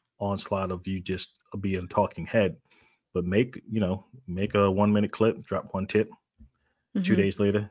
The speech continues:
Speaker 1: drop a second tip. Or if you wanna do once a week, you know, and, um, just be consistent.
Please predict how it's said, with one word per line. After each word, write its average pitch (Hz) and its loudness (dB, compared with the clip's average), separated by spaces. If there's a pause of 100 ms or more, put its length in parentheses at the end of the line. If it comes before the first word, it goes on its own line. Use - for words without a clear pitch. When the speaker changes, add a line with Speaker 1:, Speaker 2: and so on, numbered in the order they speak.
Speaker 1:
drop 92 -6
a 92 -4
second 98 -4
tip. 104 0 (480)
Or 92 -4
if 87 -8
you 101 0
wanna 95 -2
do 92 -4
once 92 -4
a 104 -2
week, 98 -2 (1300)
you 104 2
know, 92 -4
and, 95 0
um, 92 -4 (180)
just - -4
be 113 6
consistent. 101 -2